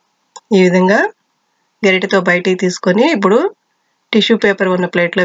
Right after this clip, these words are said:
వేసుకుందాం. ఎక్సెస్ ఆయిల్ ఏమైనా ఉంటే టిష్యూ పేపర్ పీల్చుకుంటుంది. చూడండి, ఇవి ఇరవై రోజుల వరకు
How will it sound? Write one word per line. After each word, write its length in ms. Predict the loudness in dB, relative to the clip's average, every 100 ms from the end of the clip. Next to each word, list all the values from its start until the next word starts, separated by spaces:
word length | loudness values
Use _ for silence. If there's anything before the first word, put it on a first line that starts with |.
| -2
వేసుకుందాం. 480 | -4 -6 -4 -2 0 -2
ఎక్సెస్ 280 | -4 -4 -2
ఆయిల్ 180 | -2 0 -2
ఏమైనా 280 | -2 -2 -4
ఉంటే 180 | -2 -2 -2
టిష్యూ 240 | -2 -2 -2
పేపర్ 260 | -4 -4 -6
పీల్చుకుంటుంది. 680 | -4 -4 -4 -4 -4 0 0 0 -4 _ _ _ _ _ _ _ _ 0
చూడండి, 360 | 2 2 2 0
ఇవి 120 | 0 2 0
ఇరవై 180 | 0 -2
రోజుల 220 | -2 -2 -2
వరకు 260 | -2 0